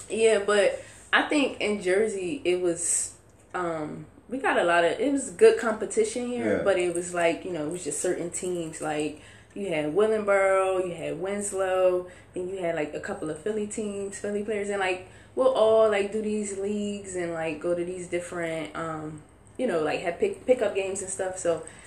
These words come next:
Speaker 1: it was good competition, but it was just a matter of, like, when and where, like,
Speaker 2: Right.
Speaker 1: playing against certain teams.
Speaker 2: Right, right. Did you ever feel that, um,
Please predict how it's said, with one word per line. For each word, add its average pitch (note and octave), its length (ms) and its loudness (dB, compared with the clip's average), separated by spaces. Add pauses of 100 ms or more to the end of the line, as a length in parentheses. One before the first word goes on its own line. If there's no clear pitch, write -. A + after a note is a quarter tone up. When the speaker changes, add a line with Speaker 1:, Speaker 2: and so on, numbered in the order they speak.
(120)
Speaker 1:
it F4 120 6
was F4+ 180 4
good C4 180 4
competition, A#3+ 720 0
but E3+ 140 2
it E3+ 120 4
was E3+ 160 -4
just D#3+ 240 -6
a D#3 40 -4
matter D#3+ 300 -2
of, D3+ 200 -4
like, C3+ 260 -8
when E3 180 0
and D#3 180 -6
where, D#3 380 -4
like, - 280 -6 (640)
Speaker 2:
Right. G3 340 2
Speaker 1:
playing F3 200 -2
against D#3 280 -2
certain E3 260 0
teams. D#3+ 460 -8
Speaker 2:
Right, - 260 2 (260)
right. E2 240 -4 (560)
Did B2+ 100 -2
you G3+ 160 8
ever F#3 140 8
feel E3+ 320 8
that, D3 340 12
um, A2 520 4